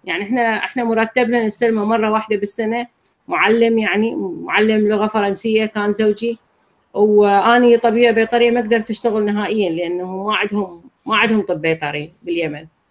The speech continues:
يعني ولا عندهم فرجل فقط، لأنه الأرياف كل صعبة المرأة تروح تشتغل بيها. ف-،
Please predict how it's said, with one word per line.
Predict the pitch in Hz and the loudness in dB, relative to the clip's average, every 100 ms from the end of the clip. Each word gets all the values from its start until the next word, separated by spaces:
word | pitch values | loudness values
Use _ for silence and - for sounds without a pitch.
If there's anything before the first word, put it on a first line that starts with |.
| _ _ _ - | _ _ _ -4
يعني | 180 190 180 | 0 0 2
ولا | 208 214 | 4 6
عندهم | 196 226 254 247 | 4 2 2 2
فرجل | 226 220 208 196 226 220 185 | 2 2 4 6 4 4 0
فقط، | 160 196 190 165 165 | 0 -4 -4 -8 -8
لأنه | 165 180 190 190 190 | -10 -8 -8 -8 -8
الأرياف | 190 214 240 262 254 - | -4 0 4 2 2 -2
كل | 294 311 | 0 0
صعبة | - 233 175 180 | 0 0 2 0
المرأة | 175 180 175 143 165 160 160 _ | -2 -2 -4 -6 -6 -8 -12 _
تروح | - 202 | -16 -16
تشتغل | - - 180 170 | -16 -10 -8 -6
بيها. | 160 160 160 160 _ _ _ _ _ _ _ _ | -6 -8 -8 -14 _ _ _ _ _ _ _ _
ف-، | _ | _